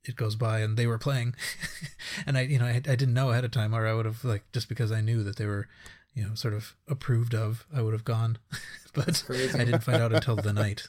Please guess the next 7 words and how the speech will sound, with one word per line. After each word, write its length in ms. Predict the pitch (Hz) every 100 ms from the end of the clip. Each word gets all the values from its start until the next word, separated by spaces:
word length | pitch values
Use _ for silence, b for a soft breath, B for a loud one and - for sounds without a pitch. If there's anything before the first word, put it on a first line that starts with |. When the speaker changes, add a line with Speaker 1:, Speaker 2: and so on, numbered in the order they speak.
| -
Speaker 1:
that 140 | - 107
they 120 | 107
were 100 | 110
playing 340 | 120 110 104 117
here. 260 | 98 117 B B B B B B _ _ _ _ _ _ _
So. 240 | - 120 135 _ _ _ _ _ -
Speaker 3:
Awesome. 440 | 104 98 101 90